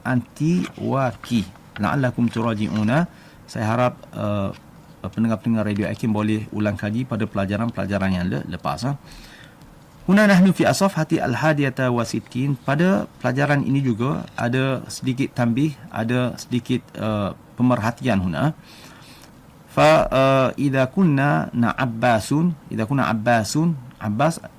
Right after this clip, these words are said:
seorang nama lelaki Abbasun, ha. Lakin idza kana al-munada, kalaulah Abbas sekarang datang lepas daripada harfun nida, maknahu ya, wahai, ya. Fa naqulu ya Abbasu. Ya Abbasu. Tak boleh cakap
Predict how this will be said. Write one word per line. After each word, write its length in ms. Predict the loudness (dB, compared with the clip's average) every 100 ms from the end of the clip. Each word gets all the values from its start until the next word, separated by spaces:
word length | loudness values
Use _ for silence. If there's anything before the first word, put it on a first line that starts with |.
| -10
seorang 360 | -4 -2 2
nama 360 | 2 2 0 -2
lelaki 400 | -4 -4 -4 -4
Abbasun, 640 | -2 0 -2 -2 -2 0
ha. 0 | -2 -6 -20 -20 -20 -20 -10
Lakin 400 | -6 -2 -2 0
idza 400 | 0 2 2 2
kana 320 | 2 4 2
al-munada, 640 | 2 2 2 2 0 -4 -6
kalaulah 560 | 0 2 4 2 0 -4 -4
Abbas 400 | -2 0 -2 -2
sekarang 320 | -2 0 2
datang 400 | 0 0 0 0
lepas 320 | 0 -2 -2
daripada 720 | -4 -6 -4 -2 -2 -2 -2 -6 -14 -16
harfun 400 | -4 -2 -2 -2
nida, 320 | 0 0 -2 -6 -14 -6
maknahu 560 | -2 0 0 0 -2 -2
ya, 400 | 0 2 2 0
wahai, 560 | -2 -2 0 2 2 0
ya. 40 | -4 -8 -20 -20 -20 -20 -20 -14
Fa 240 | -2 0
naqulu 640 | 2 2 0 0 2 2 0 -2
ya 560 | 0 2 2 2 0 -6
Abbasu. 640 | -4 -4 -2 -2 -2 -6 -8 -10 -20 -20 -20 -20 -20 -20 -20 -6
Ya 320 | 0 2 4
Abbasu. 560 | 2 0 0 -2 -2 -2
Tak 160 | 0
boleh 80 | 2
cakap 400 | 2 0 -2 -2